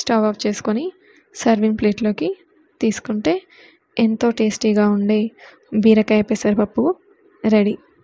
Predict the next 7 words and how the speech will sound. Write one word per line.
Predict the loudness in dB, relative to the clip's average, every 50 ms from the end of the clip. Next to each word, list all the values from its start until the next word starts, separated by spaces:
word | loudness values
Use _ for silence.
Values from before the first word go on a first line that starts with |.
| _ _ _ _ _ _ _ _ _ _ _ _ _ _ _ _ _ _ _ _ _ 0
ఈ | 2 2 4 4
కర్రీ | 2 4 4 4 2 2 0 -2 0 2
అన్నంలోకి, | 2 4 4 4 4 4 4 2 0 -4 -4 -4 -4 _ _ _ _ -10 -2 0
చపాతీల్లోకి | 0 0 2 0 2 2 4 4 4 4 4 2 2 0
కూడా | 2 2 2 0 0 -4 -6 -2 2 4
బాగుంటుంది. | 6 6 6 4 4 2 0 0 0 0 -4 -6 -8 -12 _ _ _ _ _ _ _ _ _ _ _ _ _ _ _ _ _ _ _ _ _ _ _ _ _ _ _ _ _ _ _ _ _ _ _ _ _ _ _ _ _ _ _ 0 2
మా | 4